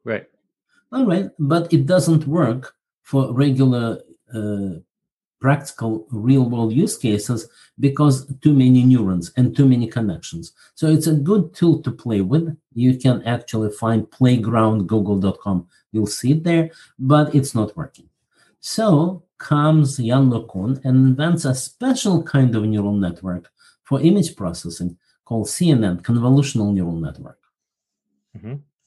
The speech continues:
Speaker 2: But nothing for text.
Speaker 1: Hmm.
Speaker 2: And text has a different problem. Image is static, you look at it, it's here. Text, well, I'll give an example. My mother said that she likes the Queen because she understands women.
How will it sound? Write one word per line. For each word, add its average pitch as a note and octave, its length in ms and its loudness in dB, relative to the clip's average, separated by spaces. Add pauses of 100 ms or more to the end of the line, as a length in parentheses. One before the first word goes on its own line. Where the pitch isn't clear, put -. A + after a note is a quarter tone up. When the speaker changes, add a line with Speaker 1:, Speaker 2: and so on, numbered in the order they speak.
(240)
Speaker 2:
But G#2 200 -4
nothing A2+ 340 2
for F#2+ 120 -6
text. - 420 -2 (1300)
Speaker 1:
Hmm. A#2+ 160 -4
Speaker 2:
And C3 120 4 (180)
text A3 340 0
has C#3+ 240 2
a C3+ 60 6
different C3 400 0
problem. F2+ 420 -4 (200)
Image C#3 320 4
is A2+ 140 -4
static, F3 500 -2
you A#2 120 0
look C3+ 200 0
at C3 140 -2
it, A2 140 -6
it's A2+ 240 -6
here. D3+ 360 2 (380)
Text, D#3 400 -2 (680)
well, A2 200 -4
I'll B2 160 -2
give B2 180 0
an B2 100 0
example. F#2+ 640 -4 (320)
My A#2 160 0
mother F#3 300 4
said D3+ 300 4
that C3 160 2
she - 100 -2
likes C3 320 4
the A#2 100 -4
Queen D3 420 2
because B2 500 -2
she D3+ 400 0
understands A2+ 520 -4
women. G2 420 -4